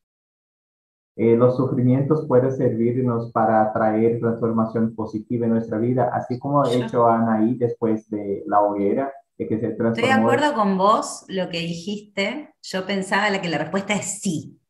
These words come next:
Speaker 2: pero me resultó súper interesante lo que dijeron las chicas. Esto de, hay un concepto en marketing que se usa mucho ahora que es capitalizar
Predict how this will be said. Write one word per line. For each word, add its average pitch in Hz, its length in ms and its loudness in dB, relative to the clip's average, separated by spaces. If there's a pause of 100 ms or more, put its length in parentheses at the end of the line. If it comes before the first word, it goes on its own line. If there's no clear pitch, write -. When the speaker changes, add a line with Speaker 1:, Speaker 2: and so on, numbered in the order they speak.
(500)
Speaker 2:
pero 180 220 -2
me 180 60 0
resultó 185 480 -4
súper 277 460 -6
interesante 202 760 -2
lo 233 140 -6
que 170 80 -6
dijeron 196 320 -4
las 185 220 -6
chicas. 170 560 -8 (420)
Esto 254 320 -2
de, 233 280 -2
hay 208 180 -4
un 226 80 -2
concepto 220 600 -4
en 196 180 0
marketing 190 600 -2
que 180 100 -6
se - 120 -14
usa 180 160 -8
mucho 180 320 -4
ahora 185 120 -4
que 180 80 -10
es - 180 -18
capitalizar 165 1400 0